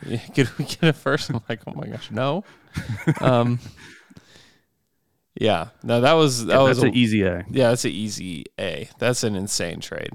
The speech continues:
Speaker 1: That's, that's crazy.
Speaker 2: Now, I will say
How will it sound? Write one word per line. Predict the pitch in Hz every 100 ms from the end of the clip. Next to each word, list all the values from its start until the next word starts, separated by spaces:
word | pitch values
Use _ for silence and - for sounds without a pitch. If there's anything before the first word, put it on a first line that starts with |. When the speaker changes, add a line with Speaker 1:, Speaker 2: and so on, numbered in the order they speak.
| _ _
Speaker 1:
That's, | 110 107 - -
that's | - 104 -
crazy. | - _ - 95 104 78 - _ _ _ _ _ _ _ _ _
Speaker 2:
Now, | 135 131
I |
will | 135 190
say | - 160